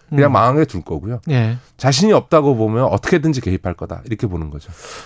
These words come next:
Speaker 2: 결국은 중국의 은행들이 어느 정도 타격을 입을 거냐. 이 헝다그룹이나 부동산
Speaker 1: 네, 네.
Speaker 2: 경기의 침체 때문에
Speaker 1: 네.
Speaker 2: 그게 가장 중요할 것 같단 말이죠.
Speaker 1: 그렇죠. 그러니까
Speaker 2: 예.
Speaker 1: 지금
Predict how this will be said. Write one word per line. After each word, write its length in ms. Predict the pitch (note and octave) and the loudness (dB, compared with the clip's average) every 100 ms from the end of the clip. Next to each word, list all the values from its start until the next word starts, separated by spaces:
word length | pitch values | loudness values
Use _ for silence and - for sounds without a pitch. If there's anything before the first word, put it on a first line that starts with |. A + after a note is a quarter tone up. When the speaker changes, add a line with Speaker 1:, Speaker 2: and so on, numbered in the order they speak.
| - | -4
Speaker 2:
결국은 920 | F3 G3+ G#3 A3+ G#3+ G3+ A3 A#3 F3+ | 0 2 4 4 4 2 2 2 0
중국의 840 | - E3 F3+ G3+ G#3 F#3+ G3 G3 C#3+ | -2 -2 0 2 2 2 2 2 2
은행들이 1080 | A#2 D#3+ A3 B3+ A3 D3+ B2 B2 C3+ A#2 G#2 | 2 2 2 0 2 2 2 2 2 0 0
어느 260 | C3 G#3+ | 2 4
정도 240 | A3 G3+ F#3+ | 4 2 0
타격을 440 | - A3 G#3 E3 | -2 0 2 2
입을 240 | B2+ C#3+ F#3 | 2 2 0
거냐. 680 | D#3 A#2+ G#2 G#2+ F2+ G2+ - | 0 0 0 0 -4 -10 -6
이 120 | C#3+ | -2
헝다그룹이나 880 | C3 F#3+ F#3 D#3 C#3 A#2 A#2+ C3 G3 G3+ | 0 2 2 2 0 0 0 2 0 0
부동산 340 | D3+ D3 C#3+ | 0 2 2
Speaker 1:
네, 80 | C3 | 0
네. 40 | |
Speaker 2:
경기의 260 | B2+ C3 B2+ | 0 0 0
침체 340 | G3 F#3 E3 | -2 -2 -2
때문에 580 | - B2+ G2+ G#2+ A#2 F#2+ | -2 -2 -2 0 0 -2
Speaker 1:
네. 100 | D#2 C#2+ D#2+ - | -8 -12 -12 -2
Speaker 2:
그게 200 | E3 A#3 | 2 2
가장 300 | C3+ D#3 C#3+ | 2 -2 -2
중요할 320 | C#3+ E3 A3 | -2 0 0
것 160 | G#3+ | -4
같단 460 | - A#2 _ - B2 | -6 -8 _ -8 -6
말이죠. 420 | G#2+ G#2 - A3+ - _ - | -4 -6 -8 -10 -12 _ -4
Speaker 1:
그렇죠. 440 | B2+ C3 - G#2+ | 0 0 0 -2
그러니까 300 | F#2+ F2+ C3 | -2 0 2
Speaker 2:
예. 40 | B2 | 2
Speaker 1:
지금 640 | A2 C3+ E3 D#3+ D#3 D3 | 2 4 4 4 2 0